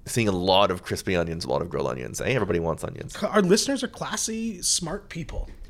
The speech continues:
Speaker 2: is what I always
Speaker 1: Brioche,
Speaker 2: say.
Speaker 1: brioche bun, melted Gouda. Boy,
Speaker 2: I will
Speaker 1: boy.
Speaker 2: say, as someone who now buys brioche hamburger buns from the grocery store, uh, brioche buns are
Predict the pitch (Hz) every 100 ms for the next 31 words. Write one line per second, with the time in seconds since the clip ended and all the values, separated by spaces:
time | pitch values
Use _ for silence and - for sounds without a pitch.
0 | - - 143 - - 127 120 95 85 -
1 | 123 135 104 - 101 87 87 87 82 85
2 | 82 58 - - - 98 180 220 233 208
3 | 175 131 - - 180 - 190 208 208 170
4 | 151 147 139 147 - - - - 135 139
5 | 135 131 - 131 135 127 123 - - -
6 | - - 135 139 165 175 190 208 131 127
7 | 127 - 160 185 208 - - - - -
8 | - - 127 120 113 92 117 190 277 -
9 | - 117 - -